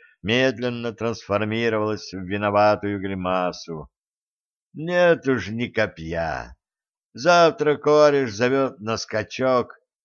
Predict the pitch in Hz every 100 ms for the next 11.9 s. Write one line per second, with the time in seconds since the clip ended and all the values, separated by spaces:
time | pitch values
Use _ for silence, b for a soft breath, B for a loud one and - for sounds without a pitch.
0 | _ - 98 131 151 151 139 127 139 127
1 | 117 92 110 - 135 127 120 95 92 113
2 | 110 95 92 87 _ _ 82 113 156 151
3 | 135 135 131 104 107 90 - _ _ _
4 | _ 127 139 113 85 67 60 _ _ 123
5 | 131 147 131 135 135 123 110 - 151 160
6 | 127 101 104 113 117 - 87 - B B
7 | - 165 185 180 - 117 95 - 147 165
8 | 139 110 120 120 - 139 135 127 110 -
9 | - 101 120 120 107 82 - _ _ 139
10 | 135 190 185 - 196 190 180 143 92 80
11 | - 104 143 151 156 156 131 92